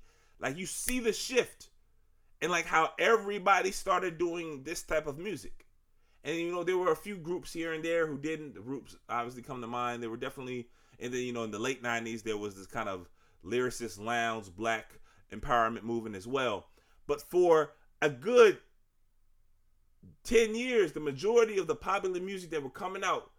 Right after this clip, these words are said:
looked all, looked the same. They had similar content, and it was this, that, and the third.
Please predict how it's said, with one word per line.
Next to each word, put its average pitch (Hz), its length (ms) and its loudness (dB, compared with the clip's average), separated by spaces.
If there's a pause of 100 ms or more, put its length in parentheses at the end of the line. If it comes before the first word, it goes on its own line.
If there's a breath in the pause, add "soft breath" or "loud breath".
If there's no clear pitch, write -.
(160)
looked 175 500 6
all, 180 380 2
looked 202 200 -4
the 180 60 -8
same. 185 380 -4
They 156 120 -4
had 139 260 -6
similar 185 440 -8
content, 185 600 -10 (360)
and 139 100 -4
it 143 60 0
was 139 180 -6 (120)
this, - 220 -2
that, 175 200 -4
and 165 100 -4
the 151 60 -6
third. 151 440 0